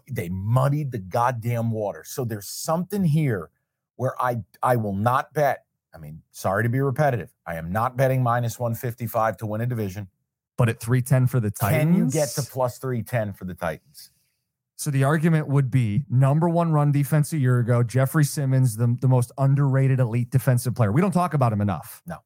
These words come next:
Speaker 2: Number one run defense, yards per carry last season. Great safety duo, Vrabel's coach. They're gonna defend. If Henry doesn't fall off the wagon and break down, and he's been an anomaly, he's kind of an alien in that way, can they win ten games?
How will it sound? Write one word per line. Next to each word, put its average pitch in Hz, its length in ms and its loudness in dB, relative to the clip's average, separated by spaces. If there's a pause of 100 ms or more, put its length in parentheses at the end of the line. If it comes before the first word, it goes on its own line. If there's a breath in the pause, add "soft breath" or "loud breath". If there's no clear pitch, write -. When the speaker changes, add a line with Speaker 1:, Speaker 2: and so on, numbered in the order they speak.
(500)
Speaker 2:
Number 151 360 4
one 170 220 2
run 147 220 4
defense, 135 420 0 (500)
yards 147 360 2
per 143 140 2
carry 117 320 2
last 104 300 2
season. 85 360 -2 (480)
Great 143 280 4
safety 156 440 0
duo, 143 500 2 (540)
Vrabel's 139 500 2
coach. - 640 0 (320)
They're 143 120 2
gonna 143 280 2
defend. 120 520 -2 (720)
If 127 160 -2
Henry 165 320 2
doesn't 170 300 0
fall 156 320 0
off 151 240 2
the 170 60 -4
wagon 120 400 2
and 120 120 2
break 123 300 0
down, 113 320 4
and 110 60 2
he's 113 200 2
been 123 180 0
an 123 60 2
anomaly, 123 460 2
he's 98 120 -6
kind - 140 0
of 117 60 0
an 123 60 2
alien 123 340 2
in 95 80 0
that 87 180 0
way, 87 260 -2 (720)
can 143 140 2
they 139 100 2
win 143 240 2
ten 143 240 2
games? 147 480 0